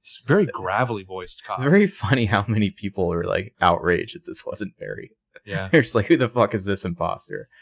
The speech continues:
Speaker 1: Jim
Speaker 2: Uh,
Speaker 1: Titus, we stand with you.
Speaker 2: Yeah. And he's like, you know, "What do you need to talk to Lieutenant Tanner about?"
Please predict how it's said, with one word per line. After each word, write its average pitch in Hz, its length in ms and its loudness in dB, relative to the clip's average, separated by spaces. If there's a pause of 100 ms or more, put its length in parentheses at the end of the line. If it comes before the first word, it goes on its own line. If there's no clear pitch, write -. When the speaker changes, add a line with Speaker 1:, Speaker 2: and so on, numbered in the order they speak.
(300)
Speaker 1:
Jim 131 120 2
Speaker 2:
Uh, 127 40 -2
Speaker 1:
Titus, 123 500 0
we 113 80 -8
stand 110 280 -6
with 104 180 -6
you. 98 80 -12 (260)
Speaker 2:
Yeah. 92 400 -2 (240)
And 85 480 -4
he's 87 240 -6
like, 64 400 -4 (800)
you - 180 -20
know, - 220 -16 (960)
"What 139 200 2
do 139 60 2
you 127 60 2
need 113 180 2
to - 60 -10
talk 92 240 0
to - 80 -12
Lieutenant 87 380 -8
Tanner - 320 -8
about?" - 260 -16